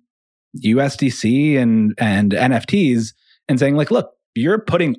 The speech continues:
all of this time and effort into the game. You're one of the best thousand players in the world at this. Your players should be worth something if you wanna stop playing the game, or your, you know, team that you built up should be worth something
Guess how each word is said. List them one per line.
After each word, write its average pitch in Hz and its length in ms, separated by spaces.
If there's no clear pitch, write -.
all 160 240
of 131 100
this 120 120
time 131 240
and 127 60
effort 127 160
into 113 120
the 120 60
game. 135 220
You're 120 100
one 151 180
of 151 60
the 135 60
best 135 440
thousand 139 420
players 131 360
in 117 80
the 107 80
world 190 220
at 123 100
this. 123 300
Your 175 140
players 208 400
should 104 220
be 110 100
worth 104 340
something 104 520
if 98 100
you 120 100
wanna 110 380
stop - 320
playing 101 300
the 92 80
game, 92 480
or 127 100
your, 147 520
you 135 140
know, 110 100
team 190 300
that 147 80
you 131 140
built 123 200
up 113 140
should 127 160
be 120 80
worth 113 200
something 101 580